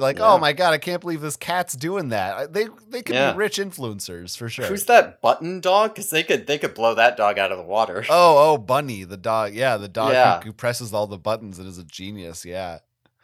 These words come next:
Speaker 2: Yeah.
Speaker 1: Yeah. Be pretty good.
Speaker 2: Oh, yeah.
Speaker 1: Pretty good.
Speaker 2: Oh, yeah.
Speaker 1: <laughs> Oh, well.
Speaker 2: That's, uh, yeah, this is most of what I'm, uh,
Speaker 1: This is what Marco's idea would be, and everyone else would be like, "No,
Speaker 2: It is.
Speaker 1: Marco, that's unethical."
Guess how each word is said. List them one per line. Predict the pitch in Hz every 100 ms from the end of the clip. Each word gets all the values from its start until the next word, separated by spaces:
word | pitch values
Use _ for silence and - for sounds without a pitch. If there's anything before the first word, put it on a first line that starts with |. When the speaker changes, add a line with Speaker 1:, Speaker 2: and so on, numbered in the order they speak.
| _ _ -
Speaker 2:
Yeah. | 117
Speaker 1:
Yeah. | 135 147 123 _ _ _ _ _ -
Be | 120
pretty | 139 151
good. | 131 139 131
Speaker 2:
Oh, | - 117
yeah. | 120 80 _ _ _
Speaker 1:
Pretty | 113 127
good. | 110 120 104 98
Speaker 2:
Oh, | 120 147
yeah. | 104 80 - _ _ - - - - - -
Speaker 1:
<laughs> | - 196 - 185 - 190 - _ 220 -
Oh, | 113 135
well. | 139 143 123 117
Speaker 2:
That's, | 277 269 175 170 - - 220 - _ _ _ _ 220 233 220 208 190 -
uh, | 165 160
yeah, | 143 170 165 147
this | 180 247 233
is |
most | 139 117 -
of | 107
what | 101
I'm, | 98 95
uh, | 92 95 98 _ _ _ _
Speaker 1:
This | 143 175
is | 226
what | 240
Marco's | 170 220 226 151
idea | 127 117 113
would | 110 104
be, | 120
and | 113
everyone | 120 120
else | 120 117
would | 107
be | 110
like, | 104 101
"No, | 127 123
Speaker 2:
It |
is. | 156
Speaker 1:
Marco, | 139 107 101 107 104
that's | 113 117
unethical." | 131 101 101 - 127 95 82 110